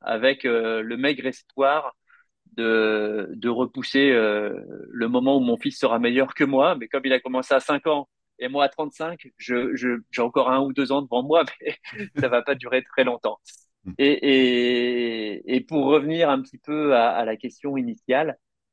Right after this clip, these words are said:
Speaker 1: euh, je crois que je, mon, mon fils fait aussi du foot, un de mes fils, enfin mes deux fils maintenant font du foot, et, euh,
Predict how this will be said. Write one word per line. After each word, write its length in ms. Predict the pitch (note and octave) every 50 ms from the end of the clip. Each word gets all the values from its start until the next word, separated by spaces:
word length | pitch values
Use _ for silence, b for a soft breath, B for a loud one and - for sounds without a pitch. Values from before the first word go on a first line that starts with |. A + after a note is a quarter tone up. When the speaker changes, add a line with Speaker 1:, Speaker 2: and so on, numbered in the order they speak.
| - -
Speaker 1:
euh, 800 | A2 A2 A2 A2 A2 G#2+ A2 A2 A2 A2 G#2 G#2+ G2+ D#2+ D#2 C2+ G#1+ - - - A#1+ B1
je 220 | F2 - G#2+ A#2+ C3
crois 320 | C3 - - D3+ D3 C#3+
que 60 | B2
je, 420 | - A#2+ A#2+ A#2+ A#2 A2 G2+ F#2 - - - - _ - -
mon, 200 | G#2 A2+ A2+ - G2
mon 120 | A#2+ A#2+
fils 220 | - - D#3 - -
fait 140 | - B2 A#2+
aussi 240 | A#2+ A#2 - D3
du 80 | C3 A#2
foot, 300 | - - - C#4+ - - - B2
un 180 | A#2+ A2 A2+
de 40 | A#2
mes 100 | A#2+ A#2+
fils, 200 | - - C3+ - - -
enfin 120 | - A2
mes 100 | A2 G#2+
deux 120 | G#2 B2+
fils 200 | C3 - C#3 C3 -
maintenant 240 | A#2+ - - B2+ -
font 120 | - A2
du 100 | G#2+ G#2
foot, 220 | - - C#3+ C#3+ - _ b b b b b b b - -
et, 220 | - A#2+ A#2+ A#2
euh, 580 | A2+ A2+ A2+ A2 A2 A2 A2 G#2+ G2+ D#2+ -